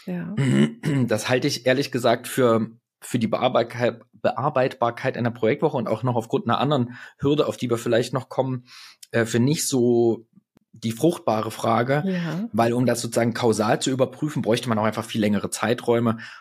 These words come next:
Speaker 2: und der Blick in die
Speaker 1: Mhm.
Speaker 2: Geschichte ze-, ne, also wir können ja nicht in einer Projektwoche entscheiden, ob jetzt sozusagen Grafikdesignerinnen arbeitslos werden, sondern das
Speaker 1: Ja.
Speaker 2: muss man sich halt eigentlich über fünf bis zehn Jahre anschauen und
Speaker 1: Ja,
Speaker 2: dann
Speaker 1: ja.
Speaker 2: schauen, wie sich dort die Strukturen verändern.
Speaker 1: Ja.
Speaker 2: Und wir wissen aus der Vergangenheit,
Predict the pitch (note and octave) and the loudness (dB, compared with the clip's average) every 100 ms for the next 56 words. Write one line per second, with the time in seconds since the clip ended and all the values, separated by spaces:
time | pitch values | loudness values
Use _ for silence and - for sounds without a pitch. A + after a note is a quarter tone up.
0 | _ _ - A2 G#2 F#2 B2 B2 A2 G#2 | _ _ -4 0 0 0 0 0 0 0
1 | G2 F#2+ D3+ D3 A#2 - - A2 G2+ F#2+ | 0 0 0 -2 -4 -6 0 0 0 -2
2 | F2+ - A2+ G#2 A#2 - G2 - G#2+ F#2 | -4 0 0 2 0 0 0 2 2 0
3 | - G#2 G#2+ G#2 G#2+ G2+ - G#2 A2 - | 0 0 2 0 0 -2 0 2 0 0
4 | F#2+ F2 - G2+ F#2 F#2 F#2+ G#2 B2+ - | -2 -4 -6 -4 -2 -2 0 0 -2 -2
5 | F#2 G2 G#2 G2+ F#2 A2 C3 - G2+ G2 | 0 2 2 0 0 4 2 2 -4 0
6 | G#2+ A2 A2+ - - G#2 G#2 G2+ A#2 A#2+ | 2 2 -2 -18 -4 0 2 2 2 2
7 | G#2+ A2 A2+ A2 A2 G#2+ G#2 B2 - A2+ | 2 2 4 4 4 0 0 -2 0 -2
8 | - G#2 A2 A#2 - G#2+ - F#3 G3 - | 2 4 4 2 0 -2 -2 -2 -2 -4
9 | F#3+ F#3 G3 - G#2 G#2 G2+ G2+ G#2 - | -2 0 0 0 0 2 0 -4 -4 -4
10 | G#2+ - G#2+ - A2 A#2 A2+ - G#2+ A2+ | -4 -4 -8 -8 -6 -4 -4 -2 -2 -2
11 | - - - - F3+ C#3+ D#3 D#3 A#2+ C#3 | -8 -20 -20 -12 -2 2 4 2 0 0
12 | A2 A2+ A2 G2 G#2+ E3+ D3+ D3 D3 | -2 -2 -2 0 2 2 2 2 0